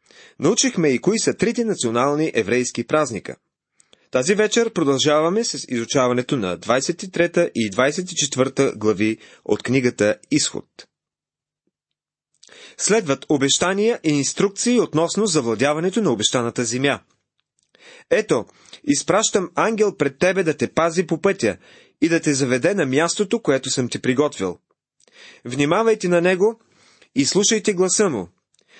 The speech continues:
Не го предизвиквайте, защото той няма да прости престъпленията ви, понеже моето име е в него." Изход, двайсет и трета глава,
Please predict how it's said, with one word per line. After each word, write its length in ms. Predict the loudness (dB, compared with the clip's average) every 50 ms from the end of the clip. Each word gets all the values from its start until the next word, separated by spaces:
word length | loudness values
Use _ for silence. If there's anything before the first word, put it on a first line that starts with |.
| -20 _ -2
Не 140 | 0 2
го 160 | 2 2 0 2
предизвиквайте, 840 | 0 0 0 0 0 0 -2 0 0 0 -2 0 -2 -4 -6 -6 _ _ _ _ _ _ _ _ _ _ _ _
защото 420 | -6 -2 0 0 0 0 0 -2 0
той 280 | 2 2 2 2 0 -2
няма 340 | -2 -2 0 0 0 0 0
да 120 | 0 -2
прости 360 | -2 -2 -4 -2 -2 -2 -2 0
престъпленията 760 | -2 -2 -2 -2 -2 0 0 -2 -2 0 -2 -2 -2 -2 -2
ви, 200 | -2 -4 -6 -8 _ _ _ _ _ _ _ _ _ -8
понеже 480 | -4 -2 0 0 2 2 2 2 0 0
моето 460 | -2 -2 0 2 2 2 2 0 0 2
име 380 | 2 0 2 2 2 0 0 0 0
е 80 | -2
в 140 | 0 -2 -2 -2
него." 340 | 0 0 0 0 -2 -6 -12 _ _ _ _ _ _ _ _ _ -2
Изход, 420 | -2 0 0 0 0 0 -2 -2 -4 -10 -4
двайсет 380 | 0 0 0 0 0 -2 -4
и 60 | -6 -4
трета 300 | -2 -2 0 0 0 0
глава, 340 | 2 2 2 2 0 -2